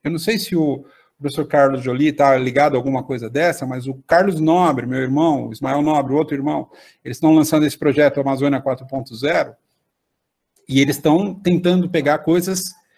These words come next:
da biomimética no sentido macro, né, de produção de produtos e tal, da biodiversidade. Mas se você for olhar o que os organismos já desenvolveram em tecnologia, pegar um bambu,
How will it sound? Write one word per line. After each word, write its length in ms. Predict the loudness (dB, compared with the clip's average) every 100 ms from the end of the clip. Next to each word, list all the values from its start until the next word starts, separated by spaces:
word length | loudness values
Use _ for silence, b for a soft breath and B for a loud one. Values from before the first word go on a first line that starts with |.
| _ _ _ _ 2
da 140 | 4
biomimética 640 | 6 6 6 4 2 2
no 80 | 2
sentido 400 | 0 -2 -2 -2
macro, 420 | 0 0 -2 -8
né, 180 | -4 -4
de 120 | -6
produção 420 | -6 -6 -4 -6 -6
de 60 |
produtos 680 | -6 -12 -6 -2 -2 -4 -4
e 40 |
tal, 120 | 0 0
da 80 |
biodiversidade. 760 | 0 -4 -6 -8 -2 2 2 0 b b b b
Mas 140 | -4
se 60 | -2
você 200 | -4 -4
for 200 | 0 2
olhar 520 | 2 2 2 2 0
o 80 | -4
que 120 | -6
os 120 | -2
organismos 580 | 0 2 0 0 -2 -2
já 80 | -2
desenvolveram 600 | -2 -2 0 0 0 -2
em 20 |
tecnologia, 500 | -2 -2 -2 -2 -2
pegar 200 | -2 -2
um 60 | 0
bambu, 520 | 0 -2 -2 -2 -4